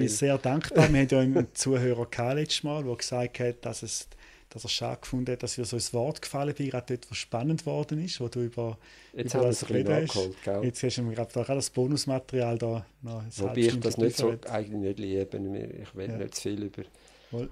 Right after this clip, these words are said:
Speaker 2: ich bin sehr dankbar
Speaker 1: äh,
Speaker 2: gewesen,
Speaker 1: auf
Speaker 2: ja.
Speaker 1: andere Themen
Speaker 2: <laughs>
Speaker 1: da, zu allem, will,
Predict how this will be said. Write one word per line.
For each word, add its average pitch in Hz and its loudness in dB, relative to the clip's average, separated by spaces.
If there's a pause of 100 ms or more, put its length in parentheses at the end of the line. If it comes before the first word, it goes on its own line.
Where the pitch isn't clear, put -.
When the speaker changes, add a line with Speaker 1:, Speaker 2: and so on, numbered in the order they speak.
Speaker 2:
ich 127 -6
bin 120 -4
sehr 120 -4
dankbar 104 -4
Speaker 1:
äh, - -4
Speaker 2:
gewesen, 123 -8
Speaker 1:
auf 110 -8
Speaker 2:
ja. 110 -2
Speaker 1:
andere 98 -2
Themen 101 -2
Speaker 2:
<laughs> - -20
Speaker 1:
da, 101 -4
zu - -6
allem, 110 -2
will, 110 -2